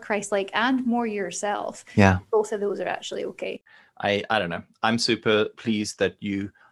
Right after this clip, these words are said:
Speaker 2: are a pastor. I remember having the conversation while you were still thinking about it, and, uh, yeah, I think your church is lucky to have you. Guys, you're lucky to have her.
Speaker 1: I tell them
Speaker 2: Um,
Speaker 1: that all the time.
Speaker 2: <laughs> You should.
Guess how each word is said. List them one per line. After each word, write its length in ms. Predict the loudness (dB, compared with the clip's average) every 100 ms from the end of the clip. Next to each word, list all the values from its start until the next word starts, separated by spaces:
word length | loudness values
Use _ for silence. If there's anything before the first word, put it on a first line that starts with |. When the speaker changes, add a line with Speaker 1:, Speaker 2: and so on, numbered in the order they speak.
| _
Speaker 2:
are 240 | -2 0 0
a 40 |
pastor. 380 | -2 -4 -4 -2
I 60 | -2
remember 300 | -4 -6 -6
having 180 | -4 -4
the 120 | -6 -6
conversation 680 | -6 -4 -4 -4 -8 -10
while 220 | -4 -4 -2
you 80 |
were 80 | -6 -6
still 120 | -8
thinking 340 | -8 -8 -6 -6
about 280 | -2 -2 -2
it, 180 | -4 -8
and, 380 | -8 -6 -6 -10 -14 -20 -20 _ -8
uh, 340 | -4 -4 -6 -8 -8
yeah, 280 | -4 -2 -4 -10 -8
I 80 | -4
think 320 | -2 -4 -6 -10
your 160 | -8
church 300 | -4 -4 -4
is 140 | -8 -8
lucky 200 | -8 -8
to 80 |
have 240 | -4 -4 -4
you. 220 | -8 -8 -14 _
Guys, 260 | 2 2 4
you're 80 | 2
lucky 220 | 2 2
to 80 | 2
have 180 | 2 0
her. 160 | -4 -8 -10
Speaker 1:
I 100 | -10
tell 200 | 0 0
them 120 | 0
Speaker 2:
Um, 60 | -2
Speaker 1:
that 180 | -8 -12
all 200 | -14 -12
the 100 | -14
time. 240 | -16 -4
Speaker 2:
<laughs> 340 | -2 2 4 6
You 240 | 6 4
should. 400 | 2 0 0 -4